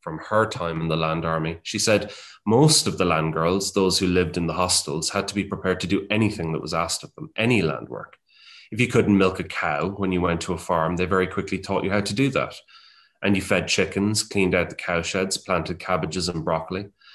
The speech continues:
And she said, "The thing I liked most about the farms was when they sent you out to bring in the cows, you used to stand at the end of the field and shout,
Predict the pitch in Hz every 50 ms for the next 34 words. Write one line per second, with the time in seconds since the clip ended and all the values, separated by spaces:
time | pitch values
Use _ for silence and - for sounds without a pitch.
0 | - - - 104 - 107 - 143 127 110 127 - 160 165 165 147 - 117 117 113
1 | 113 113 113 - 117 110 107 107 107 107 101 - - - 92 98 92 90 - 90
2 | - - 95 90 85 80 78 80 80 - 95 87 - - - 101 92 90 90 90
3 | - - 120 107 98 - 95 90 87 90 85 87 - 80 98 98 - - 90 87
4 | 85 85 80 - - 95 87 80 80 78 90 92 87 - - - - - - 117
5 | 101 113 107 98 87 80 90 85 85 80 82 80 - - 90 82 78 80 78 -
6 | - 92 85 82 78 - -